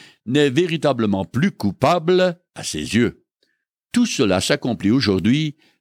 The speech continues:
par la foi en Christ Jésus. Je finis le psaume quatre-vingt-cinq. L'Éternel lui-même nous donnera le bonheur, et notre pays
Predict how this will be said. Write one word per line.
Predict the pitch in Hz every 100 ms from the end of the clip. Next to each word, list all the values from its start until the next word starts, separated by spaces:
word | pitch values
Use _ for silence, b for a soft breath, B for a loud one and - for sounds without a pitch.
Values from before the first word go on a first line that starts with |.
| _ -
par | 78
la | -
foi | - - 78 95 - _ _
en | - -
Christ | - - - 127
Jésus. | - 120 - - _ _ _ _ _ _ _ _ _ -
Je | 95 139
finis | 185 190
le | 151
psaume | 107 - 143
quatre-vingt-cinq. | 123 113 95 87 85 78 - - - _ _ _ _ _ _ _ _ -
L'Éternel | 127 175 233 262 254
lui-même | 208 233 254 226
nous | 208
donnera | 196 214 202 214 208 - _
le | - 143 139
bonheur, | 151 175 180 131 87 - B B
et | 120
notre | 135 131 113
pays | 113 123 147 196